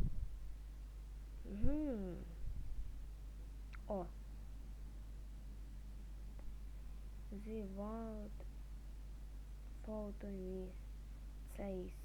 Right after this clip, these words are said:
світ. For me. To me.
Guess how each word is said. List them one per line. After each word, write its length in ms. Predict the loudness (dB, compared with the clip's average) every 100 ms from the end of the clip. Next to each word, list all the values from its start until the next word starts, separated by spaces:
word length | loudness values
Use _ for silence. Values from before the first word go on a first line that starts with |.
| -4
світ. 540 | -4 -4 -2 0 -2 -2 -4 -4 -4 -4 -4 -4 -4 -4 -4 -4 -4 -4 -4 -4 -4 -4 -4 -4 -4 -4 -4 -4 -4 -6 -6 -6 -6 -6 -6 -6 -6 -6 -4 -6 -6 -4 -4 -4
For 280 | -4 -2 -2 -2
me. 220 | -2 -4 -4 -4 -6 -6 -6 -6 -6 -6 -6 -6 -6 -4
To 60 | -2
me. 240 | -2 -2